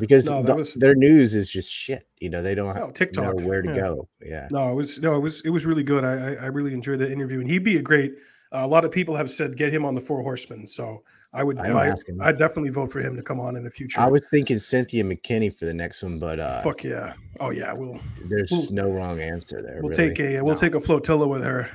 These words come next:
Speaker 2: out to the
Speaker 1: Reed,
Speaker 2: Gaza.
Speaker 1: you want a hoodie or a shirt?
Speaker 3: Uh, let's see. I'll do both. Fuck it. Take both.
Speaker 1: <laughs>
Speaker 2: A N C report dot com.
Speaker 3: A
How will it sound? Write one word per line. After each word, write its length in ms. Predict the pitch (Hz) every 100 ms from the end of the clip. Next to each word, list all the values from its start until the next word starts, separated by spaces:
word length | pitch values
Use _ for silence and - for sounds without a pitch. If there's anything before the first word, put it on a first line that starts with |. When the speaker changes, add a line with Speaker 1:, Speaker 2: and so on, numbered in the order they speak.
| 135
Speaker 2:
out 100 | 123
to 80 | 127
the 100 | 127
Speaker 1:
Reed, 180 | 104 131
Speaker 2:
Gaza. 40 | 123
Speaker 1:
you 60 |
want 160 | 139 139
a 120 | 110 85
hoodie 380 | 127 143 147
or 220 | 120 107 101
a 200 | 90 85
shirt? 480 | - 104 95 80 _ _ _ _ _ _ _ _ _ _ _ _ -
Speaker 3:
Uh, 720 | 120 120 120 120 117 107 92 - - - _
let's 120 | -
see. 400 | - 90 87 87 _ - 107 101 - _ 107 _ _ _ _ -
I'll 80 | 120
do 100 | 139
both. 320 | 90 80 82
Fuck 300 | - - 80
it. 160 | 85 - _ _
Take 180 | 104 87
both. 300 | 95 92 - _ _ _ _ -
Speaker 1:
<laughs> 160 | -
Speaker 2:
A 480 | 120 107 95 95 - 139
N 80 | -
C 160 | - -
report 340 | 67 - -
dot 200 | - -
com. 320 | 127 139 - -
Speaker 3:
A 40 | -